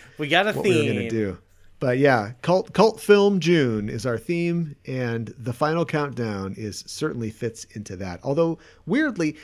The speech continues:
Speaker 2: The Final Countdown's a funny film, and we'll talk about this next week, but you never really know, you know, how movies are gonna do. Uh, I think that's just the way that the world works. But you never know, like, what's gonna last. And sometimes you can get a film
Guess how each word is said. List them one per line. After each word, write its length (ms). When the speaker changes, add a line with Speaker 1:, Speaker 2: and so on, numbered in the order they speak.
Speaker 2:
The 80
Final 240
Countdown's 420
a 60
funny 240
film, 260
and 80
we'll 60
talk 180
about 160
this 160
next 220
week, 180
but 200
you 100
never 240
really 260
know, 460
you 120
know, 280
how 240
movies 300
are 60
gonna 180
do. 420
Uh, 200
I 80
think 120
that's 140
just 160
the 80
way 100
that 140
the 80
world 220
works. 340
But 140
you 20
never 180
know, 120
like, 180
what's 160
gonna 180
last. 680
And 260
sometimes 400
you 60
can 100
get 160
a 40
film 500